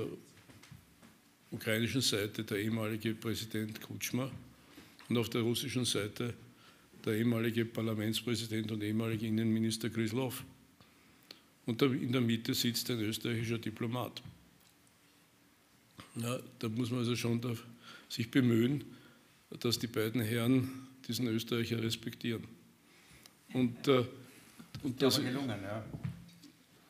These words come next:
Speaker 1: Ja, das ist eben die harte Arbeit gewesen, ja. Und genau das, äh,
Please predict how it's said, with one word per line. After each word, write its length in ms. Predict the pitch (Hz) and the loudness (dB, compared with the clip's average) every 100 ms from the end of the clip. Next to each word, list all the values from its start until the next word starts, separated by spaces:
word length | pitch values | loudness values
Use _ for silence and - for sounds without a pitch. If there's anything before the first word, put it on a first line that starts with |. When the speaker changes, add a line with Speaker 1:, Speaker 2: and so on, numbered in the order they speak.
| - - 107 | -20 -16 -6
Speaker 1:
Ja, 160 | 139 - 107 - - - - _ _ _ _ - - | -6 -6 -10 -16 -20 -20 -20 _ _ _ _ -20 -4
das 200 | 120 113 | 0 2
ist 180 | 127 - | 2 2
eben 140 | 123 | 0
die 120 | 131 | 0
harte 360 | 113 104 107 - | 0 -2 -4 -6
Arbeit 340 | 127 120 107 | -4 -4 -6
gewesen, 420 | - 107 - - 98 | -6 -8 -8 -10 -10
ja. 100 | 110 131 - - - | -12 -14 -18 -20 -6
Und 140 | 127 113 | -4 -2
genau 320 | 127 117 110 | 0 2 0
das, 480 | 117 107 113 - | 0 0 4 4
äh, 40 | - | 4